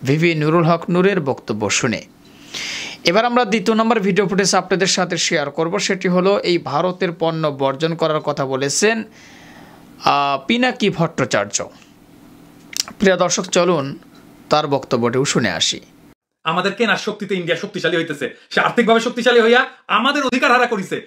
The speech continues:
Speaker 2: সে হাসিনাকে সাপোর্ট করিচ্ছে। আমাদের টাকা নিয়ে হাসিনাকে সাপোর্ট করে। আমরা আজ থেকে, এই মুহূর্ত থেকে ইন্ডিয়ার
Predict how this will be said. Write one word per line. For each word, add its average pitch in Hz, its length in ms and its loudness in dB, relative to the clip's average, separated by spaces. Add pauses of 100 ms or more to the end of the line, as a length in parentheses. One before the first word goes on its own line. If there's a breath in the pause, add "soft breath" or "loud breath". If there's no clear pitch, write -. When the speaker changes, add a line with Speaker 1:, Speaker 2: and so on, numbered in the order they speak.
(120)
Speaker 2:
সে 247 220 4 (180)
হাসিনাকে 214 440 0
সাপোর্ট - 300 -8
করিচ্ছে। 110 380 -16 (200)
আমাদের 262 400 4
টাকা 262 200 0
নিয়ে 175 160 0
হাসিনাকে 214 420 0
সাপোর্ট 190 240 -6
করে। 104 220 -8 (300)
আমরা 190 220 2
আজ 226 200 0
থেকে, 160 200 -4 (180)
এই 294 120 2
মুহূর্ত 202 280 0
থেকে 131 200 -10 (280 soft breath)
ইন্ডিয়ার 151 360 0